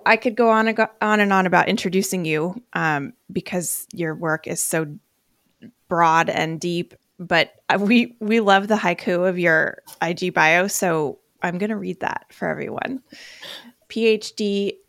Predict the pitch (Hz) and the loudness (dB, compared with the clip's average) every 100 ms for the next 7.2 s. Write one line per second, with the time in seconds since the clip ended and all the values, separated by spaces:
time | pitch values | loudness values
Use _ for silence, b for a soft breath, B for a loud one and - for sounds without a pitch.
0 | _ 185 175 175 185 202 - 202 175 143 | _ -10 -6 -4 -2 -4 -6 -8 -6 -6
1 | 147 165 202 339 - - - - _ _ | -6 -6 -4 -4 -6 -10 -12 -18 _ _
2 | _ _ 185 214 226 220 214 190 185 - | _ _ -2 2 2 0 -2 0 -2 -4
3 | 180 165 165 - 165 - 160 156 - 160 | -4 -2 -2 -4 -6 -6 -10 -10 -8 -8
4 | - 208 247 269 - _ _ 160 156 160 | -4 -2 -2 -6 -16 _ _ -10 -6 -2
5 | 208 240 247 233 269 240 - - - _ | -2 -2 -2 -2 -2 -2 -4 -10 -12 _
6 | _ _ _ _ 196 196 208 220 190 185 | _ _ _ _ -2 0 -2 -4 -2 -2
7 | 185 | -4